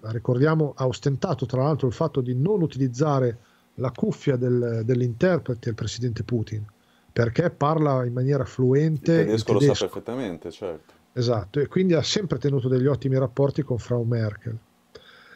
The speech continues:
Speaker 1: Eh, Wallace, in particolar modo, il, eh, il ministro che stringe la mano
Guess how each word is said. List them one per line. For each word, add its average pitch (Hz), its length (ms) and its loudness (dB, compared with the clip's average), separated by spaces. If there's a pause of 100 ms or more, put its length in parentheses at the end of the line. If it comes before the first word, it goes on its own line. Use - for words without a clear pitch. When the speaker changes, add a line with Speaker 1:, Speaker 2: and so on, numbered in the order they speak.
(140)
Speaker 1:
Eh, 131 500 2
Wallace, 170 680 4
in 135 160 -4
particolar 131 540 0
modo, 117 340 0
il, 120 240 2 (560)
eh, 107 40 -2
il 101 80 -2
ministro 135 440 4
che 123 120 0
stringe 127 600 2
la 113 140 -2
mano 123 480 0